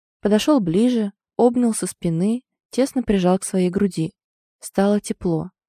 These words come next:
А ещё очень волнительно. Оказалось, у него такие сильные руки. И парфюм нереальный, просто с ума сойти. Моё бедное сердечко так и затрепыхалось. Щёки запылали,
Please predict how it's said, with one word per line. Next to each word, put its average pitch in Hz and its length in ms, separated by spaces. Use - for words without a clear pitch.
А 202 120
ещё 226 400
очень 214 340
волнительно. 196 720
Оказалось, 233 640
у 202 40
него 196 220
такие 226 460
сильные 214 480
руки. 208 440
И 214 100
парфюм 233 680
нереальный, 190 800
просто 208 320
с - 120
ума 202 200
сойти. 170 560
Моё 214 240
бедное 240 340
сердечко 214 580
так - 220
и 214 40
затрепыхалось. 202 960
Щёки - 420
запылали, 180 680